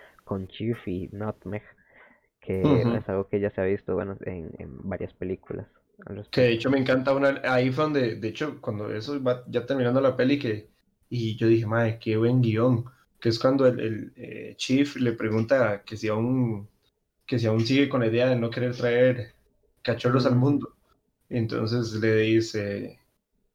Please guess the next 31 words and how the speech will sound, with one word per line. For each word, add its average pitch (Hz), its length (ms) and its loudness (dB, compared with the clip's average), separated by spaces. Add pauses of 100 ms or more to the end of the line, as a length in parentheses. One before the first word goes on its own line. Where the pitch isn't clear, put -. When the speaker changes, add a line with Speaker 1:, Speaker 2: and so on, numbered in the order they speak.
(160)
Speaker 2:
es, - 480 -6
eh, 107 360 2
"Conóceme 120 480 2
más 123 420 2
para 104 260 -2
Speaker 1:
Sí, 104 80 -6
sí. 131 120 0
Speaker 2:
decírtelo", 104 260 -6
o 107 40 2
algo 131 140 2
así. 135 240 -2
Speaker 1:
Eh, 123 60 2
eh, - 80 0
eso 131 180 2
depende 131 400 2
de, 101 800 2 (480)
de, 98 340 -10 (360)
de - 340 -10
cómo 113 240 -6
seas 117 220 0
cuando 101 220 -8
te 104 100 -4
conozcan 98 480 -8
más, 110 180 -14 (220)
o - 100 -12
algo 110 140 -8
así, - 160 -16 (180)
sí, 110 220 -10
eso 123 180 -8
depende - 220 -12
Speaker 2:
Sí, 143 100 4